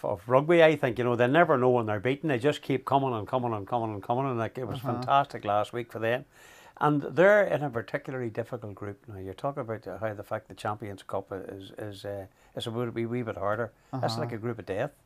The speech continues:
Speaker 2: Yeah, it is. And, you know, Munster didn't have the best start to the season in the, in the Guinness Pro twelve, and, uh, and at half time, I was getting on a flight. I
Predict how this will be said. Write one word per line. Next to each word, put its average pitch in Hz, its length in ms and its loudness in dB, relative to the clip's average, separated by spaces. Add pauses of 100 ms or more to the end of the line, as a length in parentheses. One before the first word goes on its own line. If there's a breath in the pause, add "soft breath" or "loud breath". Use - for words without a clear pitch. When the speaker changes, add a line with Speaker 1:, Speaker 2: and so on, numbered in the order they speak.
(160)
Speaker 2:
Yeah, 139 280 6
it 123 40 0
is. 135 280 0
And, 123 200 -6 (800 loud breath)
you 135 100 -8
know, 131 220 -2
Munster 151 320 0
didn't 131 160 0
have 123 140 -4
the 120 60 -8
best 123 340 -4
start 113 320 -2
to 135 80 -8
the 123 80 -4
season 131 420 -4
in 113 220 -8
the, 110 360 -10
in 123 60 -8
the 113 80 -10 (160)
Guinness 113 260 -8
Pro - 260 -10
twelve, 110 500 -4
and, 110 240 -8 (120)
uh, 104 300 -2 (1200 soft breath)
and 107 140 -8
at 107 120 -4
half 120 300 -2
time, 113 380 -6
I 120 140 0
was 117 100 -4
getting 107 220 -8
on 107 100 -8
a 101 60 -12
flight. 110 480 -8
I 113 80 -6